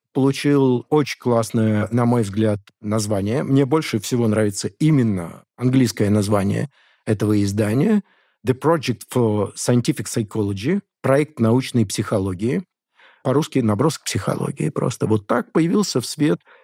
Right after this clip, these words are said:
этот трактат, ещё раз повторю, как тот текст, в котором Фрейд не просто разочаровался, а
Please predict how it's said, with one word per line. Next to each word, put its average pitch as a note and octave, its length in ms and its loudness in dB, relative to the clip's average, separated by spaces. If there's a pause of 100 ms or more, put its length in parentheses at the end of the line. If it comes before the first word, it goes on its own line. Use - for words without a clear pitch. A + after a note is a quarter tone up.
(160)
этот E3 380 0
трактат, F3+ 560 -2 (580)
ещё C#3+ 280 0
раз A3 140 -2
повторю, D#3+ 600 0 (280)
как A#2+ 340 -2 (340)
тот F3 300 2 (140)
текст, - 480 -2 (460)
в - 160 -14
котором C3 720 0 (160)
Фрейд D3 600 0 (340)
не B2 180 0
просто F#3 420 0
разочаровался, C3 1080 0
а A#2+ 320 2